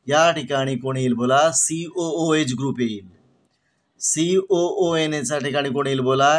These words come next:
ॲसिड हायड्रोलिसिस केल्यानंतर सीओओएच ग्रुप येतो, त्याला म्हणतो आपण सॅलिसिलिक ॲसिड. त्याला काय म्हणतो आपण? सॅलिसिलिक ॲसिड.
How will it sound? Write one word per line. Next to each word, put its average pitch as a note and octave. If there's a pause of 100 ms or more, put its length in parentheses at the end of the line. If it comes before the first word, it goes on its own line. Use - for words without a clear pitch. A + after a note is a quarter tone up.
(160)
ॲसिड C3
हायड्रोलिसिस C#3+
केल्यानंतर B2
सीओओएच D#3
ग्रुप A#2+
येतो, C#3 (520)
त्याला C3+
म्हणतो C3
आपण C#3
सॅलिसिलिक D#3
ॲसिड. A#2+
त्याला -
काय C3
म्हणतो B2+
आपण? C#3+
सॅलिसिलिक B2
ॲसिड. E3+